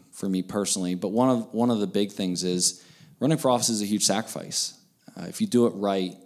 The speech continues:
you have to sacrifice a lot of things. I, I made sacrifices personally, professionally.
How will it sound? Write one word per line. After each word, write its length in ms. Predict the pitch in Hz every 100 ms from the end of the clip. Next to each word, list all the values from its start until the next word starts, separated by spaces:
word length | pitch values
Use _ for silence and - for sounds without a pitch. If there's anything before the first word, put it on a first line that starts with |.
| _
you 200 | - 98
have 140 | 95 92
to 80 | 98
sacrifice 460 | 90 90 - 90
a 40 | 90
lot 180 | 85
of 80 | 87
things. 480 | 87 87 87 - - - - _ -
I, 260 | 92 95
I 100 | 87
made 220 | 98 95 95
sacrifices 1040 | 101 92 - 92 - 90 87 - - - -
personally, 640 | 107 104 107 104 101 98
professionally. 880 | - 90 - 95 95 95 95 92